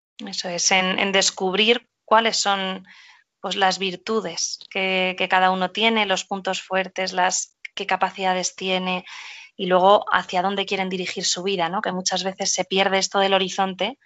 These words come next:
el qué es lo que, qué es lo que a mí me hace feliz, qué es lo que a mí me hace sentirme pleno.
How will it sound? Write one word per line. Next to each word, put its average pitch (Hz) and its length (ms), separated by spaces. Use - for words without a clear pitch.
el 175 340
qué 196 100
es 190 120
lo 190 120
que, 185 580
qué 196 100
es 190 80
lo 190 80
que 190 80
a 185 40
mí 185 100
me 185 100
hace 190 180
feliz, 185 400
qué 185 80
es 185 100
lo 185 120
que 180 240
a 180 100
mí 185 200
me 185 120
hace 185 280
sentirme 185 640
pleno. 180 540